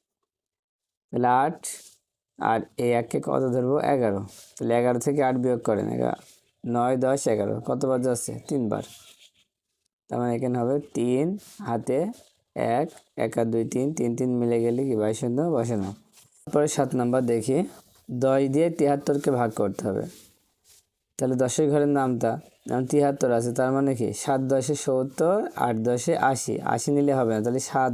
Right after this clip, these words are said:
দশে সত্তর নিতে হবে। তার মানে কি এখানে বিয়োগ করলে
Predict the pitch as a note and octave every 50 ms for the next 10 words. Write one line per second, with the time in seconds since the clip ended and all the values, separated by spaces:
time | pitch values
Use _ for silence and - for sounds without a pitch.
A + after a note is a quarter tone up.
0 | A#2+ B2 B2 B2 D3 C#3 - - C3 B2+ C3 C3 - A2+ G#2+ G#2+ G2 - G#2+ G#2
1 | G2+ F#2+ G2+ - - - - - - - - _ - _ _ _ _ _ _ _
2 | _ _ _ _ _ _ _ _ _ - C3+ C3 C3+ C#3+ D3 D3 D3 D3 D3 C#3
3 | - - C3 A#2 A2 A#2+ C3 C3+ C3 B2+ C3 C3 C3 C3 - - C3 C3+